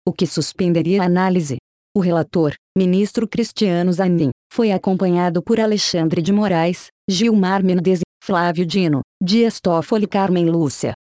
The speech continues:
A ação foi apresentada pela mesa diretora do Senado e reacende o debate sobre a autonomia do Legislativo e os limites da atuação do Judiciário em espaços institucionais.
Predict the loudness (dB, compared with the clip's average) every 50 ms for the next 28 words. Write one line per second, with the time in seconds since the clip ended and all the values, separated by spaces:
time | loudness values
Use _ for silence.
0 | _ _ _ 0 0 0 0 0 0 0 0 0 0 0 0 0 -2 -2 0 0
1 | -2 0 0 0 -2 0 0 -2 0 0 0 0 2 2 2 0 0 0 0 0
2 | 0 0 0 0 0 0 0 0 0 -2 -4 -2 0 0 2 2 2 0 0 0
3 | 0 0 0 0 0 -2 -4 -2 0 2 0 0 0 0 0 0 0 0 0 0
4 | 0 -2 -4 -4 -2 -2 0 0 0 0 0 0 0 0 0 2 2 2 2 2
5 | 2 2 0 0 0 0 -2 -2 0 -2 -2 0 0 0 0 2 0 0 0 0
6 | 0 2 2 2 2 0 0 0 -2 0 0 -2 -2 0 0 0 0 0 -2 0
7 | 0 2 2 2 0 0 -2 -2 -2 -2 -4 -2 -2 -2 0 0 0 0 2 2
8 | 0 0 -2 -2 -2 -2 -2 -2 -2 -2 -4 -2 0 -2 -2 -2 -4 -4 -4 -6
9 | -4 -2 -2 0 0 0 0 -2 -4 -8 -10